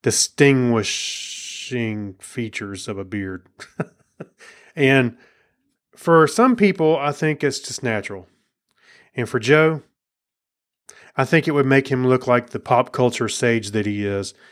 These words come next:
if he had a nice beard, had a little length to it, maybe a, not Z Z Top length, but, you know, had some nice length to it. It would actually make him look smarter than he is. No, uh, than he appears. No.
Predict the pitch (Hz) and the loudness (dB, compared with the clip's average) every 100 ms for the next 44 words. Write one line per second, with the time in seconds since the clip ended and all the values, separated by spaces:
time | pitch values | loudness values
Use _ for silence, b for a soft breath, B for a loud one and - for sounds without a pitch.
0 | b - 110 139 135 135 113 113 110 107 | b -12 -6 -4 0 0 0 0 0 -2
1 | - _ _ _ _ _ _ _ _ 123 | -8 _ _ _ _ _ _ _ _ -2
2 | 139 156 156 151 135 117 151 147 135 139 | 2 4 4 4 0 -2 2 4 6 4
3 | 117 131 147 - - 151 147 - _ 156 | 6 4 4 0 2 4 4 0 _ 0
4 | 156 156 151 _ 170 160 139 - _ _ | 2 2 0 _ -10 -8 -10 -20 _ _
5 | - 143 127 120 131 123 127 123 120 120 | -2 0 0 0 0 2 0 -2 -2 -2
6 | 117 - 117 104 101 _ b b b b | 0 0 0 0 -2 _ b b b b
7 | b - 156 151 139 127 110 123 117 - | b 0 0 2 2 2 0 -2 -4 -2
8 | 110 110 - B B B - 175 214 214 | -2 0 -2 B B B 2 4 4 4
9 | 170 156 151 127 120 135 - - 110 107 | 4 4 4 2 4 2 0 -4 -4 -2
10 | 101 98 _ _ _ _ 123 113 107 104 | -4 -8 _ _ _ _ -2 0 -2 -6
11 | - _ _ _ 131 117 98 - - - | -12 _ _ _ -2 -2 -2 -8 -14 -2
12 | 139 113 113 135 135 113 104 - - 131 | 2 2 0 0 2 4 0 -8 -2 0
13 | 120 113 120 - - 117 - 131 107 98 | 0 -2 -8 -12 -8 -8 -6 -8 -8 -8
14 | 135 131 127 127 | -2 0 2 0